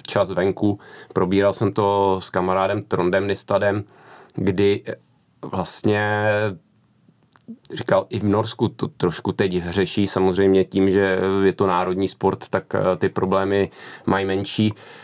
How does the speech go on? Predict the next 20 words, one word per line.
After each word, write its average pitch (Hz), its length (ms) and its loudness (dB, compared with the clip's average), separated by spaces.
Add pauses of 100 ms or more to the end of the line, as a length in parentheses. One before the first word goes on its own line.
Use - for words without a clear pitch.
(120)
ale 92 240 2
je 98 80 -2
to 113 180 0
o 110 80 -8
tom, 110 360 0
že 110 500 4 (260)
o 98 100 0
tom 117 240 4
tréninku, 107 460 2
nebo 110 300 2 (180)
není 113 280 4
to 143 120 2
jenom 127 300 6
o 113 40 -2
tréninku. 104 560 0 (600)
Já 98 280 2
jsem 120 220 0
měl 107 560 2 (800)
v 92 80 -2
dětství 107 520 2